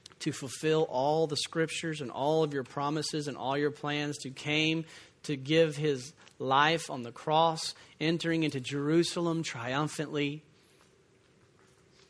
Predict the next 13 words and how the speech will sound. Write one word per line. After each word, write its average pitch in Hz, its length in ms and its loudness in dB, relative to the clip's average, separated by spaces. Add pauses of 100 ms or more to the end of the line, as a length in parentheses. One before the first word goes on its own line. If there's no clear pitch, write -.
(1080)
who 139 160 -4
rose 170 480 6
from 143 160 -6
the 127 100 -6
grave, 151 680 4
proving 175 540 4
himself 160 560 2
to 131 120 -6
be 139 440 2
all 151 300 2
that 143 100 -2
he 135 140 -2
claimed, 147 640 -2